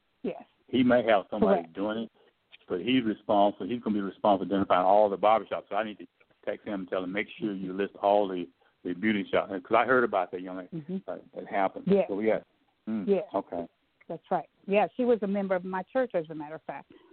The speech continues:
Speaker 1: <clears throat>
Speaker 2: Oh,
Speaker 1: So
Speaker 2: okay.
Speaker 1: it's a tra-,
Speaker 2: Mm.
Speaker 1: a tragedy. Very, very young. Very young.
Speaker 2: Mm. Mm.
Speaker 1: So it's hitting so many people, so many people.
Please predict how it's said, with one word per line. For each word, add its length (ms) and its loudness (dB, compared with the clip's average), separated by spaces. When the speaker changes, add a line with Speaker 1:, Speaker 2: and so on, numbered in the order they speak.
Speaker 1:
<clears throat> 400 0
Speaker 2:
Oh, 240 0
Speaker 1:
So 40 -2
Speaker 2:
okay. 120 0
Speaker 1:
it's 140 -8
a 40 -20
tra-, 160 6
Speaker 2:
Mm. 260 4
Speaker 1:
a 80 0
tragedy. 520 2
Very, 340 4
very 420 -4
young. 220 -4
Very 180 -2
young. 220 -16
Speaker 2:
Mm. 420 0
Mm. 300 4
Speaker 1:
So 80 2
it's 160 -2
hitting 380 0
so 80 0
many 240 -8
people, 480 -14
so 80 6
many 260 0
people. 300 -4